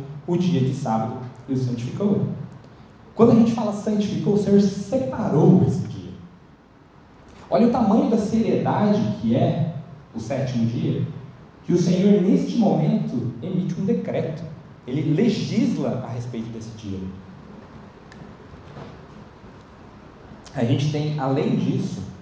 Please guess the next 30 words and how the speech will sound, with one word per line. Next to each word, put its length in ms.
acontecendo 640
aqui 140
no 100
capítulo 400
vinte, 380
várias 520
e 40
várias 500
vezes, 640
ao 180
longo 280
do 120
Pentateuco, 800
o 40
Senhor 360
firmando 1080
de 100
forma 400
instrutiva 840
o 160
povo 240
guardar 360
o 60
sábado. 420
"Guardem 460
o 40
sábado. 260
Guardem 380
o 40
sábado. 280